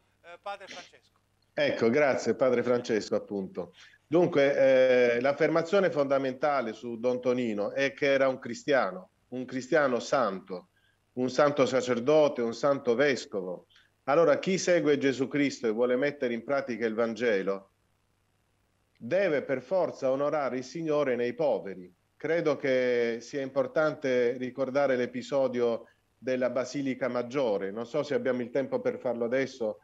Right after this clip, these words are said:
Speaker 2: o forse successivamente, ma per Don Tonino,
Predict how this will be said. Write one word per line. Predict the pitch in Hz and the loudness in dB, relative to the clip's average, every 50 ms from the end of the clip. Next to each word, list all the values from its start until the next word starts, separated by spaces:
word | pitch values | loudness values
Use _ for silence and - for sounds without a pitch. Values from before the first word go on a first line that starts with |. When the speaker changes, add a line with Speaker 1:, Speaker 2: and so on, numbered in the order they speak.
| _ _ _ _ _ _ | _ _ _ _ _ _
Speaker 2:
o | - 120 120 120 117 117 113 | -2 0 2 2 2 0 -2
forse | - 131 127 123 - - 123 | -2 -4 -4 -4 -4 -6 -8
successivamente, | 101 - 123 - - 131 110 - - 123 123 123 135 135 113 101 95 - 110 | -8 -8 -8 -6 -4 -4 -4 -2 2 4 4 4 4 4 2 2 0 -2 -2
ma | 107 120 131 117 - - | -2 0 0 -2 -2 -2
per | - 139 127 | -2 -2 0
Don | 123 156 156 156 | 2 2 0 2
Tonino, | 156 160 151 156 170 180 175 165 143 123 110 104 - - - | 2 0 2 2 2 2 2 2 2 2 2 0 -2 -6 -14